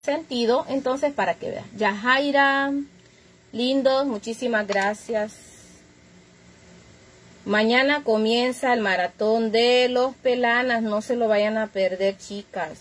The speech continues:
Tenemos invitadas por primera vez.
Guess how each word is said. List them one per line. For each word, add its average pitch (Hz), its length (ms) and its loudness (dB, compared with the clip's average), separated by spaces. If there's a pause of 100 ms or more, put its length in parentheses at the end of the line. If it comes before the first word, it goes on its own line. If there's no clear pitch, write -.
Tenemos 208 460 -2
invitadas 202 680 0 (120)
por 233 220 2
primera 202 380 -2 (1040)
vez. 185 420 -2